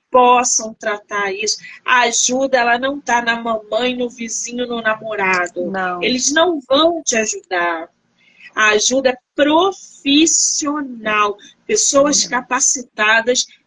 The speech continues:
Speaker 1: pra fazer com que você entenda os seus sentimentos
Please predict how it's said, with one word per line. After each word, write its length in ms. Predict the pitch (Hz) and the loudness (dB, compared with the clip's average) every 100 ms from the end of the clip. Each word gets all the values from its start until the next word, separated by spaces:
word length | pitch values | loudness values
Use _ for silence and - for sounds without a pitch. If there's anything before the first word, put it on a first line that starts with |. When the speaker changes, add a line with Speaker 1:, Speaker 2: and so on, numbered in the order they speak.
| _ | _
Speaker 1:
pra 320 | - 254 285 359 | -2 0 2 0
fazer 460 | - 311 262 262 | -4 -6 0 0
com 140 | 262 254 | 0 -12
que 140 | 247 | -12
você 400 | 220 214 214 - | -10 -4 -2 -2
entenda 880 | 214 202 - - 240 262 311 381 370 370 | -6 -14 -18 -6 0 2 2 2 2 2
os 160 | 349 | 2
seus 280 | - 320 311 | 2 2 0
sentimentos 1040 | - 285 302 - 302 247 240 233 - 226 | 0 -4 -4 -4 -2 0 0 -2 -8 -12